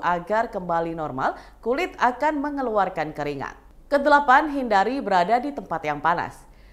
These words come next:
Kesembilan, pola makan memengaruhi seberapa banyak keringat yang dikeluarkan tubuh.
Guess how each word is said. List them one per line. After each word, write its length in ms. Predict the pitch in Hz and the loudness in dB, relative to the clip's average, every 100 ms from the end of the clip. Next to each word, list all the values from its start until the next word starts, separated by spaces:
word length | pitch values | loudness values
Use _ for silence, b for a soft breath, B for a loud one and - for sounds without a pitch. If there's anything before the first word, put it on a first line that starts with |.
| b | b
Kesembilan, 720 | 294 320 320 302 170 226 277 285 | -6 -2 -2 2 4 4 2 2
pola 240 | 311 330 | 4 4
makan 480 | 285 220 - 269 262 | 2 -2 0 0 0
memengaruhi 720 | 208 185 160 160 165 269 285 | -4 -4 -4 -4 -6 -6 -6
seberapa 720 | 285 285 214 233 220 220 226 | -4 -6 -2 2 2 2 0
banyak 400 | 180 233 254 - | 0 -2 -2 -6
keringat 480 | 165 165 160 208 - 175 | -8 -8 -4 -6 -6 -2
yang 240 | 214 233 | -2 -2
dikeluarkan 640 | 190 - 156 147 143 143 143 | -6 -6 -4 -4 -4 -8 -6
tubuh. 480 | 151 143 101 - | -8 -6 -10 -12